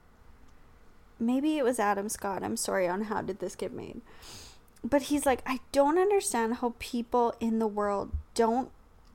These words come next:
go up to him and just be like, 'Yeah, but you're huge. Like, how are you so big? A giant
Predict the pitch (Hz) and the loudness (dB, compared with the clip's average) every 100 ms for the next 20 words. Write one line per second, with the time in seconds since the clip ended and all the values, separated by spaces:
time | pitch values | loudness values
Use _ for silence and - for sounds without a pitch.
0 | 214 240 214 254 - - 226 214 214 220 | 0 4 6 4 2 -4 -2 -2 -2 -4
1 | - 254 - 285 285 285 - - - - | -6 -8 -6 -2 0 -2 -6 -20 -20 -20
2 | - - - 392 403 285 403 392 359 370 | -20 -20 -10 -6 -6 -2 -2 0 -2 -4
3 | - - - 719 807 906 415 302 - - | -6 -10 -6 -4 2 8 10 10 4 -8
4 | - - - - - - 466 - - - | -8 -20 -20 -20 -16 -8 -6 -4 -4 -4
5 | 587 554 554 - 554 - - - 370 - | -6 -6 -6 -2 -2 -2 -4 2 2 2
6 | - 440 480 508 508 508 | 8 8 8 4 4 4